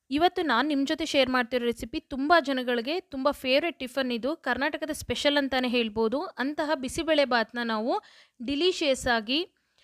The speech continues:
ಅದ್ರ ಟೆಕ್ಸ್ಚರ್ ಕೂಡ ತುಂಬಾ ಚೆನ್ನಾಗ್ ಬರೋ ರೀತಿ, ಮತ್ತೆ ತುಂಬಾ ಸಿಂಪಲ್ ಆಗಿ ಯಾವ ರೀತಿ ನಾವ್ ಮಾಡ್ಬೋದು ಅಂತ ಹೇಳಿ ತಿಳಿಸ್ಕೊಡ್ತೀನಿ. ಬನ್ನಿ ಹಾಗಾದ್ರೆ. ಮೊದ್ಲಿಗೆ ನಾನಿಲ್ಲಿ ಸ್ಟವ್ ಮೇಲೆ ಸುಮಾರು ಐದು ಲೀಟರ್ ಕುಕ್ಕರ್ನ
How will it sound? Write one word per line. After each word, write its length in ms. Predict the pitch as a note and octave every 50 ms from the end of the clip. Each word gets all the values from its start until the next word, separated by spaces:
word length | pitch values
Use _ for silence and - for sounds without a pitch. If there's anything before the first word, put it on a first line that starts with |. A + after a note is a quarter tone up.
| _ _
ಅದ್ರ 140 | B3+ C4+ C#4
ಟೆಕ್ಸ್ಚರ್ 480 | C4+ C#4+ C4 B3+ - - - F4+ F4 -
ಕೂಡ 160 | - D#4 D4+ D4 D4 -
ತುಂಬಾ 240 | D4 C4+ C#4 C#4+
ಚೆನ್ನಾಗ್ 380 | C#4+ - - C4 B3+ C#4 D4+ C4+
ಬರೋ 200 | C4+ C4 B3 B3
ರೀತಿ, 320 | A3+ A#3 A3 G#3 C4 C#4+ F#4+ A4+ - _ _ _ _ _ _ _ -
ಮತ್ತೆ 180 | D4+ D4 - D4
ತುಂಬಾ 340 | D4 _ - D4+ D#4 F4+ F4 -
ಸಿಂಪಲ್ 420 | - D#4 E4+ F4+ - E4+ D#4 C#4+
ಆಗಿ 220 | C#4 C4 B3 D4+ C#4+
ಯಾವ 220 | B3+ A#3 A#3 C4+
ರೀತಿ 240 | D4+ D#4 D4 - D#4
ನಾವ್ 200 | C#4+ C#4 C4 B3
ಮಾಡ್ಬೋದು 440 | A#3+ A#3+ A3+ A3+ G#3+ A#3 A#3+ A3+ A#3
ಅಂತ 140 | A3+ A3+ A3+
ಹೇಳಿ 240 | A3 A#3+ A#3 A3 A3
ತಿಳಿಸ್ಕೊಡ್ತೀನಿ. 680 | - A3+ A3 G#3+ - - - G#3+ G3+ - C4+ D#4 F#4
ಬನ್ನಿ 300 | D#4 C#4+ C#4 C#4 C#4 C4+
ಹಾಗಾದ್ರೆ. 480 | A#3 B3+ A3+ G#3+ G3+ G3 G#3 A3+ D4 A#4 - - _ _ _ _ _ _ _ _ _ _ _ _ _ _ _ - -
ಮೊದ್ಲಿಗೆ 400 | C4 C#4 C4+ C#4+ F4+ - F#4 E4+
ನಾನಿಲ್ಲಿ 360 | D#4 D4 C#4 C4 B3+ B3 D4
ಸ್ಟವ್ 260 | - - - B3 B3+ C4
ಮೇಲೆ 260 | C4+ C4+ B3 A#3+ C#4+
ಸುಮಾರು 280 | D#4+ - C#4 C4+ C4 B3+
ಐದು 240 | A#3 B3 C#4+ C#4 E4+
ಲೀಟರ್ 240 | D4 D#4 B3 C4+ A3
ಕುಕ್ಕರ್ನ 360 | - B3 - C4+ B3 B3